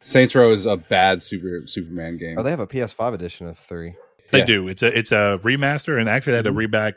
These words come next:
Speaker 3: go back and redo a bunch of it. So it looks pretty good.
Speaker 2: Well, see, I played Saints Row one, and I enjoyed it
Speaker 3: <clears throat>
Speaker 2: enough to play Saints Row two, and I loved,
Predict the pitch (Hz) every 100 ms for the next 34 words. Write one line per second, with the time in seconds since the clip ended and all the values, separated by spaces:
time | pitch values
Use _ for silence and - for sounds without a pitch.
0 | - 117 113 107 107 104 101 95 95 92
1 | 90 - 104 113 160 - 147 117 127 139
2 | 131 123 - 147 135 123 117 123 123 95
3 | 87 90 - 104 104 104 127 147 151 147
4 | 139 120 110 - 107 117 107 107 98 90
5 | - 92 85 92 90 92 107 123 123 107
6 | 92